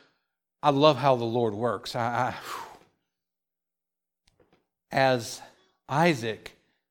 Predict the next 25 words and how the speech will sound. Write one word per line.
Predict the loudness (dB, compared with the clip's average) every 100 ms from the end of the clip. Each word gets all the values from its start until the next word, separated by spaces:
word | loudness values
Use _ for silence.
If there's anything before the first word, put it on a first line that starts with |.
| _ _
and | -4
Abraham | 0 0 0 -2 -2 -4
are | -6
climbing | -6 -2 -2 -2 -6 -6
this | -6 -6
side | -4 -4
of | -4
the | -4
mountain, | -2 -2 -6 -12 -12 -14 _ _ _ _ _ _ _ _ _ _ _ _ _ -4
on | -4 -4 -8 -12
the | -12 -6 2
other | 2 2 -2
side | -2 -2
of | -2
the |
mountain | -4 -4 -6 -10 -16 -12
is | -10
a | -10
ram, | -6 -6 -6 -12 -16 _ _ _ _ _ _ _
that | -16 -6
God | -2 0 0
is | -2 -8
bringing | -6 -4 -4 -6 -12 -20 _ _ _ _ -8
into | -8 -8
position | -10 -8 -4 -4 -4 -10 -12 -14